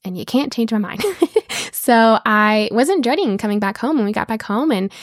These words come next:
I was like, "Well, that was fun, but, you know, I'm ready to get back into our routine and get back into the things that we enjoy doing during the week." And I just am so grateful that this year by becoming a stay-at-home mom, it really allowed me to slow down and to really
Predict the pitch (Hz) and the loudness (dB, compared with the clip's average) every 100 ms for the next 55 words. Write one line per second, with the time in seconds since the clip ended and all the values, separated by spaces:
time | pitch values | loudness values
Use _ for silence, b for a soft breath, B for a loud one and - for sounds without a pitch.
0 | B B 214 220 233 226 254 381 - 233 | B B -4 -2 -4 -4 -4 -4 2 2
1 | 277 381 320 226 - 294 294 269 233 262 | 4 0 0 -2 -2 -2 -2 0 0 0
2 | 254 220 220 220 240 220 214 202 202 - | 0 -2 -2 -2 -2 -4 -2 -2 -4 -4
3 | 196 220 311 226 202 208 190 196 202 196 | -2 0 0 0 -2 -4 -4 -2 -4 -2
4 | 190 190 - 196 196 185 180 185 240 277 | -2 -4 -4 -4 -2 -4 -6 -2 0 0
5 | 277 277 269 262 277 269 196 190 B B | 0 0 0 0 0 -2 -2 -4 B B
6 | B - 254 277 311 - - - 233 226 | B -2 0 2 0 -2 -6 -2 -2 -2
7 | - 208 208 214 214 190 190 - 190 190 | -2 0 2 2 0 -4 -4 -6 -6 -2
8 | 170 - 185 208 - - 196 185 180 185 | -4 -4 -4 -2 -2 -4 -4 -2 -2 -4
9 | - _ 220 214 214 208 226 247 - 202 | -8 _ -2 -2 -2 -2 0 -2 -2 -4
10 | - 208 202 185 185 185 B B 214 208 | -4 -4 -2 0 0 -2 B B -4 0
11 | 233 302 233 202 202 196 196 - 202 190 | 2 2 4 2 2 -2 -2 -4 -2 -2
12 | 185 - - 208 202 240 202 196 185 180 | -2 -4 -8 -2 0 0 2 4 2 0
13 | 190 190 196 202 196 240 269 277 | -2 -4 -4 -2 -2 0 2 0